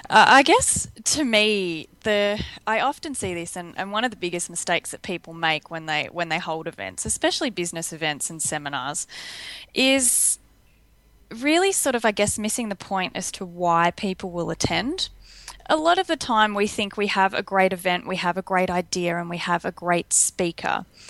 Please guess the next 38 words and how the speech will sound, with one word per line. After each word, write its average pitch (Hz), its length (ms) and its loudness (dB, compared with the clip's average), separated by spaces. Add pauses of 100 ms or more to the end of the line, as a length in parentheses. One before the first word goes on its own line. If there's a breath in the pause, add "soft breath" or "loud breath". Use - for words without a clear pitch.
(300 loud breath)
Um, 170 280 -8
but - 100 2
you've 233 200 -4
got 262 100 2
to 294 80 0
put - 180 -4
yourselves 175 600 -2
in, 185 480 -6
in 190 140 -4
the 185 40 -4
shoes 180 480 -2
of, 170 120 -14 (580)
of 180 160 0
the 185 80 -4
people - 500 0 (460 loud breath)
who 208 100 2
are 190 80 2
going 175 380 6
to - 100 0
come 196 300 0
along 180 320 2
to - 160 -2
your 175 140 2
event - 220 2
and - 80 -2
say, 226 200 4
"Well, 233 480 -2
actually, - 480 0
why 214 400 0
are 330 60 2
they 214 160 2
going 175 400 -6
to - 160 -10
give 185 200 -6
up 180 180 0
their 180 160 -2
time?" 156 460 -4
Because 220 360 -6